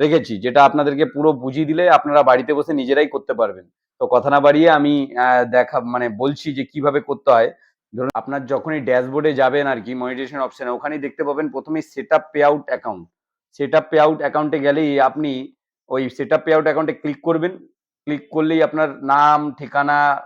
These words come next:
উম, date of birth, আপনি কোন দেশে থাকেন, এটা সম্পূর্ণ কিন্তু আপনাকে তথ্যটা দিয়ে দিতে হবে। দিয়ে দেওয়ার পরেই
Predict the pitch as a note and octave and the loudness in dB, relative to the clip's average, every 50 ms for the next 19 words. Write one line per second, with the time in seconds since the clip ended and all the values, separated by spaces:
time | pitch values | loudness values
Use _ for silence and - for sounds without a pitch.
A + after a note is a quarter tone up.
0 | - - C3 C3 C3 C3+ C3 C3 B2+ B2+ A#2+ A#2 C3 C3+ C#3 D3 D3 C3+ A#2+ D3 | -14 -18 -14 -12 -12 -10 -10 -10 -12 -12 -10 -10 -10 -6 -4 -2 -4 -2 2 2
1 | C#3+ C#3+ C#3 C3+ - _ _ - - - - C3+ C#3 - C#3+ D3 C#3+ C3+ C#3 C3+ | 4 4 2 0 -4 _ _ -12 -12 -10 -8 -10 -10 -8 -6 -6 -4 -4 -4 -6
2 | C#3 D3+ C3+ C#3+ C3+ A#2+ C3+ C#3+ C#3 C#3 C3+ C#3 - - C#3+ C#3 C#3+ D3 D3 D3 | -6 -6 -6 -6 -6 -4 -6 -8 -8 -8 -8 -10 -10 -10 -10 -10 -8 -8 -8 -8
3 | C3 C#3+ C3+ - D3+ C#3 - D3 D3 C#3 E3+ G3+ A3+ _ _ _ _ _ _ _ | -8 -10 -8 -6 -4 -4 -4 -6 -8 -8 -8 -10 -10 _ _ _ _ _ _ _
4 | _ - C3+ C3+ - D3+ D3+ D3+ C#3 C#3 E3 E3 D#3 C#3 A#2 B2+ A#2 G#2+ G2+ F#2 | _ -10 -8 -6 -4 -2 -2 0 0 0 -2 0 -2 -2 0 0 0 0 0 -2
5 | F#2 F#2 - _ _ _ _ _ _ _ _ A#2+ A#2+ C3+ D3 D3 D#3+ D#3 D#3+ D#3+ | -6 -12 -18 _ _ _ _ _ _ _ _ -10 -6 -2 0 4 4 4 4 4
6 | E3 D#3+ D#3+ E3 D#3+ D3 C#3 C#3 C#3+ - | 2 2 2 2 2 2 0 -2 -4 -8